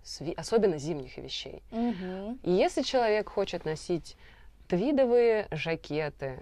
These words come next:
Speaker 1: хочет носить платья из шелка натурального, а не ацетатного и не полиэстерового,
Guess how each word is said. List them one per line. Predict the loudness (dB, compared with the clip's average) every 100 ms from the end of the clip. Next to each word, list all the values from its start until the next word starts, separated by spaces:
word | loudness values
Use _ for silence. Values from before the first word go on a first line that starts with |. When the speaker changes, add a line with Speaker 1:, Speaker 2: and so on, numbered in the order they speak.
| -16
Speaker 1:
хочет | -4 -4 -2 -4
носить | -6 -4 -6 -2
платья | 0 0 0 -4
из | -4 -4
шелка | -4 0 2 2 -2 -10
натурального, | -10 -4 0 0 0 -4 -10 -16 -16
а | -12
не | -10 -10
ацетатного | -10 -10 -6 -6 -6 -8 -10
и | -10
не | -12
полиэстерового, | -12 -12 -12 -12 -12 -10 -12